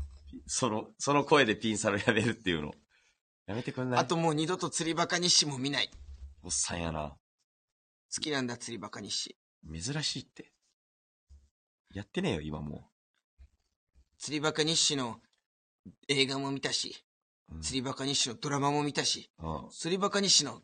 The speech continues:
Speaker 2: 原作の漫画も見たし、
Speaker 1: うん。
Speaker 2: 釣りバカ日誌のアニメも見たし、
Speaker 1: アニメ
Speaker 2: 釣りバカ日誌のドラマシーディーも聞いた。
Speaker 1: ねえよ。ドラマシーディー。
Speaker 2: ドラマシーディーだけ声優さんが違うんだ。
Speaker 1: いや、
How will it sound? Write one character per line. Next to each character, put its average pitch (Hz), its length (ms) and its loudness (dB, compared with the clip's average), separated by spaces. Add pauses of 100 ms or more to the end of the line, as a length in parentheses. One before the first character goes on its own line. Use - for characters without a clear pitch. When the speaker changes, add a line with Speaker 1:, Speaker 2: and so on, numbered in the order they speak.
Speaker 2:
原 143 180 2
作 151 200 -2
の 147 140 0
漫 127 160 -4
画 131 100 0
も 135 100 0
見 131 80 -4
た 131 80 -4
し、 - 220 -4 (140)
Speaker 1:
う - 20 -20
ん。 76 180 -16 (480)
Speaker 2:
釣 160 180 -2
り 156 40 -2
バ 165 80 2
カ 170 100 0
日 165 80 2
誌 151 160 6
の 117 160 -6 (1000)
ア 131 100 -6
ニ 143 100 -2
メ 147 120 2
も 156 160 4
見 156 100 0
た - 100 -2
し、 - 280 0 (340)
Speaker 1:
ア - 80 -18
ニ - 40 -6
メ - 0 -
Speaker 2:
釣 139 120 -2
り 139 60 -2
バ 151 80 0
カ 156 120 2
日 156 80 2
誌 156 180 4
の 117 140 -8 (600)
ド 143 100 0
ラ 131 100 -2
マ 147 100 -2
シ 156 160 4
ー 147 40 0
デ 151 100 0
ィ - 20 0
ー - 20 0
も 110 80 -8
聞 - 140 -8
い - 40 -14
た。 - 220 -6 (260)
Speaker 1:
ね 139 240 6
え 98 60 6
よ。 67 160 -4 (840)
ド 85 60 -8
ラ 85 80 -2
マ 87 80 -2
シ - 200 0
ー 85 60 -4
デ 80 60 -6
ィ - 20 0
ー。 - 40 2
Speaker 2:
ド 156 60 2
ラ 180 100 8
マ 202 100 6
シ 220 140 6
ー - 20 -2
デ 233 100 -2
ィ - 20 -2
ー 190 40 -2
だ 156 80 0
け 135 120 -2
声 135 160 0
優 127 160 2
さ 139 120 0
ん 135 60 -2
が 139 60 -2
違 - 180 0
う 139 100 0
ん 120 40 -6
だ。 - 100 -8 (160)
Speaker 1:
い 92 120 -4
や、 98 60 4